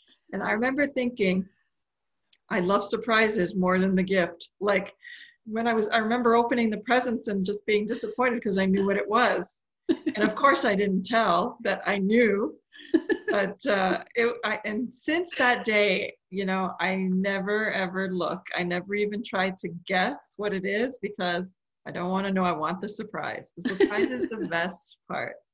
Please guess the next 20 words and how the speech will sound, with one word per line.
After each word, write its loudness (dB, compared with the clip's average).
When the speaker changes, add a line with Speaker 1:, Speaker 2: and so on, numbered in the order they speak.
Speaker 2:
So 6
Speaker 1:
Yeah. 2
Speaker 2:
we 4
all, 4
we 2
both 0
have 0
this 0
disappointment 0
story, -2
<laughs> 6
right? 4
Speaker 1:
Yeah, 6
it's -6
true. 6
But 6
you 2
know 8
what 4
other 4